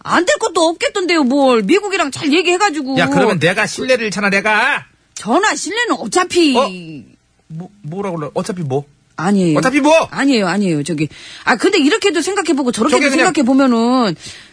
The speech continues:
Speaker 1: 취소가 절대로 안 된다는 법은 없잖아요. 더 깊이 한번 생각해보세요,
Speaker 2: 근데
Speaker 1: 전하.
Speaker 2: 너 때문에 내가 지금 순간 상상해봤는데
Speaker 1: 예.
Speaker 2: 취소하면은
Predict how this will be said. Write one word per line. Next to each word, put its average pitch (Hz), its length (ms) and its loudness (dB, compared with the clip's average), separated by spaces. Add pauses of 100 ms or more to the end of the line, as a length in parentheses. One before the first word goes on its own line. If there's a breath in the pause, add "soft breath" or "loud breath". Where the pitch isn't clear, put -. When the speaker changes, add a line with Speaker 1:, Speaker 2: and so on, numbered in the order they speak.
Speaker 1:
취소가 494 480 0
절대로 330 360 0
안 220 220 2
된다는 403 340 2
법은 269 240 2
없잖아요. 202 880 0
더 - 180 2
깊이 339 300 0
한번 269 240 2
생각해보세요, 247 640 0
Speaker 2:
근데 226 160 0
Speaker 1:
전하. 190 160 -2
Speaker 2:
너 208 140 2
때문에 240 300 2
내가 220 220 2
지금 214 200 -2
순간 247 520 0
상상해봤는데 214 840 2
Speaker 1:
예. 180 380 0 (160)
Speaker 2:
취소하면은 208 960 0